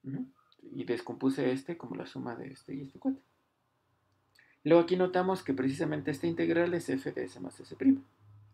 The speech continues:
Esta integral, por definición, es f de s. Entonces, lo que estaría súper bien es que este fuese precisamente f de s prima, que es lo que vamos a probar ahorita.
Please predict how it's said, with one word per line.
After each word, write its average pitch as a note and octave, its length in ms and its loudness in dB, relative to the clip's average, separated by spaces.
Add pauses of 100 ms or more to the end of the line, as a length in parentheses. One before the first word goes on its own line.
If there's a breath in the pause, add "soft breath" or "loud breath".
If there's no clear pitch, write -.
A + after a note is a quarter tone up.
(720)
Esta D3+ 280 0
integral, E3+ 420 2
por D#3 100 -2
definición, C#3 540 -8
es D3 200 -6
f A2+ 280 -8
de D#3 160 -2
s. C4 220 -8 (1000)
Entonces, C#3 140 -2
lo C3 120 4
que C#3 60 2
estaría C#3+ 340 2
súper E3+ 320 -4
bien F3 220 0
es C#3 220 -4
que C#3+ 200 0
este D#3 260 -4
fuese D#3+ 320 -4
precisamente C#3+ 840 -4
f C3+ 240 -4
de A#2 320 0
s C3+ 320 -2
prima, C4 420 2 (2750)
que D3 100 2
es C#3 40 6
lo C#3 140 4
que B2+ 80 -4
vamos G#2+ 240 -4
a - 80 -10
probar B2 260 2
ahorita. C4+ 280 2